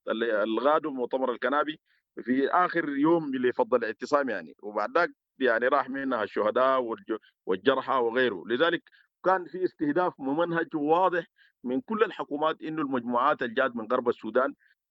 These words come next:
إنه ما يكون عندهم إسهام حقيقي، وما، ما يتم، يعني، توطينهم في الوسط بشكل أساسي، يعني. وهذا ما تجلت فيه، آه، في مسألة الحرب الدائرة الآن بين الدعم السريع والجيش السوداني الآن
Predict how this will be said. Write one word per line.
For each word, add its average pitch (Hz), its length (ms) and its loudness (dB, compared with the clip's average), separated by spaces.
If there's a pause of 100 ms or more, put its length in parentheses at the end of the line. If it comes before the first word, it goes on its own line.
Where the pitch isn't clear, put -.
إنه 139 200 4
ما 151 180 6
يكون 156 300 -2
عندهم 139 260 -2
إسهام 131 280 -2
حقيقي، 131 460 -4 (340)
وما، 147 440 4 (140)
ما 135 380 2
يتم، 156 340 -4 (160)
يعني، 120 400 2
توطينهم 147 480 0
في 131 100 -2
الوسط 143 340 2
بشكل 127 580 -4
أساسي، 135 340 0
يعني. 85 140 -6
وهذا 143 420 2 (280)
ما 120 160 4
تجلت 165 580 2
فيه، 156 440 -10 (440)
آه، 120 160 0
في 120 180 -2
مسألة 117 340 0
الحرب 135 300 2
الدائرة 127 320 4
الآن 127 300 -2
بين 110 160 -6
الدعم 123 300 -2
السريع 123 260 -4
والجيش 113 340 -2
السوداني 110 460 0
الآن 123 320 0